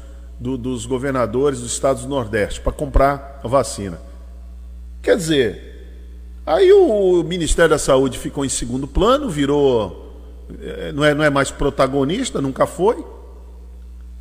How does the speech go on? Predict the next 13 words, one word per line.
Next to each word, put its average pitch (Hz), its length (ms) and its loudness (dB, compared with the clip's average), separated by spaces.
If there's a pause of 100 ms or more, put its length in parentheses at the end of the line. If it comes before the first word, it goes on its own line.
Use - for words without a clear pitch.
(120)
Três 208 320 8
ministros 170 560 -4
passaram 139 420 2
por 156 160 -4
ali, 185 300 2
inclusive 135 340 -2
agora 127 240 2
esse 123 220 -10
último 123 400 -6 (340)
nem, 139 240 -2
nem 147 240 -2
é 135 80 0
ministro, 147 520 -2